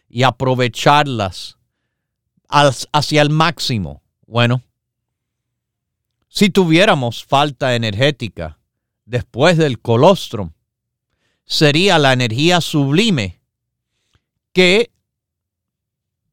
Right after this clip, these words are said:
le digo, es lo que más le va a prender la llama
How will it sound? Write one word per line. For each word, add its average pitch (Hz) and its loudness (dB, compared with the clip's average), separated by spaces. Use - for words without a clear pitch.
le 127 -6
digo, 123 -4
es 151 -4
lo 120 0
que 117 -2
más 175 -2
le 127 -4
va 135 -2
a 180 -4
prender 139 -4
la 117 0
llama 127 0